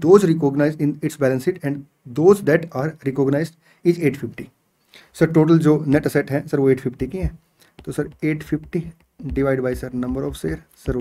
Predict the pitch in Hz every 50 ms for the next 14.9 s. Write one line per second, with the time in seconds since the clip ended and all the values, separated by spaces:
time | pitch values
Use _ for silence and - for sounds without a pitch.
0 | 120 131 139 147 139 - 135 123 123 123 123 - 135 - - _ _ _ - 131
1 | 123 120 120 127 123 123 120 123 127 135 139 151 160 175 170 - _ _ _ _
2 | _ _ - - - _ _ _ _ 165 156 147 135 - 127 120 - - - _
3 | - 151 - _ _ _ _ _ _ _ _ _ _ _ _ _ _ _ _ _
4 | - - - _ _ _ _ _ _ _ _ _ _ _ _ _ _ _ _ _
5 | _ _ _ _ _ _ _ _ _ _ _ 143 123 123 139 151 160 156 - 151
6 | 131 131 127 127 127 - 120 117 120 120 - - - _ _ - 127 120 - 117
7 | - _ - - - _ _ _ _ _ 143 135 - - _ _ _ _ _ _
8 | 135 131 131 - 131 135 160 180 - 165 - _ _ _ _ _ _ _ _ -
9 | _ - - - - - _ _ _ - _ _ _ _ _ _ _ _ _ _
10 | _ _ _ _ _ _ _ _ _ _ - 175 175 170 170 170 - - - -
11 | 120 120 117 - - _ 151 131 123 120 123 - _ _ _ _ _ _ _ _
12 | _ _ _ _ _ _ _ _ _ _ _ - 180 156 147 143 131 139 139 139
13 | 143 139 135 139 139 139 - _ _ _ _ _ _ _ _ _ _ _ _ _
14 | - 165 160 165 170 190 170 139 139 135 135 127 123 - - 131 123